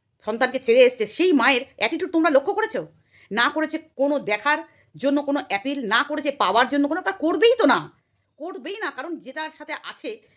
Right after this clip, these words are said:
বা ছিল, যেটাই হোক, জানি না সত্যি কোনটা, যেটার সাথে আছে বা ছিল, তার অনুমতিতেই ও করেছে, আমি, আমি সেটা বুঝতে পারি। But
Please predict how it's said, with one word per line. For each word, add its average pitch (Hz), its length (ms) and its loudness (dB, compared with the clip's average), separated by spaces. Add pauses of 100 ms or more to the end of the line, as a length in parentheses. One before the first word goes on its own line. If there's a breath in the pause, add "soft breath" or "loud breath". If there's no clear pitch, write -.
বা 226 100 2
ছিল, 277 320 4 (480)
যেটাই 254 300 0
হোক, - 340 -8
জানি 214 200 -4
না 262 200 -6
সত্যি 247 200 -10
কোনটা, 170 320 -6 (680)
যেটার 262 200 -2
সাথে 285 200 -4
আছে 240 260 -2
বা 269 120 -2
ছিল, 254 300 -2 (680 soft breath)
তার 311 460 -4 (1040)
অনুমতিতেই 330 480 2
ও 302 280 4 (460)
করেছে, 302 320 -6
আমি, 277 240 -6 (240)
আমি 440 240 2
সেটা 277 180 2
বুঝতে 214 220 -4
পারি। 147 200 -8 (540)
But 320 160 4